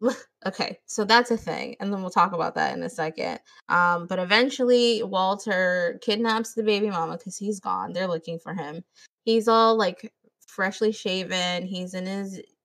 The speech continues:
old uniform, and he's got the girl, and Buddy switches place with her, and he's like, "Ooh, this is a sacrifice," and he goes on about the, you know,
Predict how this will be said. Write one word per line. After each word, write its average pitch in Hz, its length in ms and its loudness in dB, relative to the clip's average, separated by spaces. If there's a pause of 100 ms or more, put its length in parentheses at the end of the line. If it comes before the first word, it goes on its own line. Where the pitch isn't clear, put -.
(240)
old 202 320 0
uniform, 180 760 -4
and 165 100 -6
he's 170 160 -6
got 175 260 0
the - 100 -8
girl, 175 640 0 (500)
and 180 420 -4 (120)
Buddy 180 220 -2
switches 196 460 -8
place 185 360 -8
with 185 180 -8
her, 175 360 -2
and 175 140 -8
he's 180 320 -12
like, 175 220 -4 (800)
"Ooh, 240 280 4
this 208 200 -2
is 185 200 -6
a 185 340 0
sacrifice," 220 640 0
and 196 100 -8
he 180 80 -8
goes 180 240 -8
on 214 240 2
about 202 280 -6
the, 185 220 -6 (520)
you 214 100 2
know, 180 420 -2